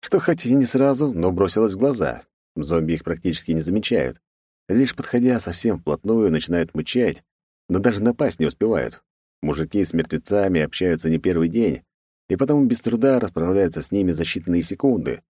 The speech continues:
Уверен, у одного из них есть какая-то аура, заставляющая зомби игнорировать людей,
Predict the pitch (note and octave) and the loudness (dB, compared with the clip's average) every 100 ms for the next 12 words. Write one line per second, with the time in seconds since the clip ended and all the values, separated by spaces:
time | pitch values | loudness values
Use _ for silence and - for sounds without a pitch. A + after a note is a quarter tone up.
0 | _ _ _ _ _ E2 A2 C#3 C#3 C3 | _ _ _ _ _ 0 4 4 4 2
1 | F2+ F2+ F#2 F#2 G2+ F2 E2+ G#2 - E2+ | 0 -2 0 0 2 0 0 -2 -2 -2
2 | F#2+ - E2+ - F2+ F2 C#2+ - A#2 G#2 | -2 -2 -6 -4 -2 -2 -4 -4 -2 0
3 | E2+ D#2 C#2 - D#2+ E2+ D#2+ D#2+ D#2 F2 | 0 -2 -4 -4 0 0 0 -2 -2 0
4 | F#2+ E2+ D#2+ E2 E2+ F2 E2+ E2+ A2 A2+ | 0 0 0 0 0 0 0 0 0 2
5 | E2 C2 | 0 -2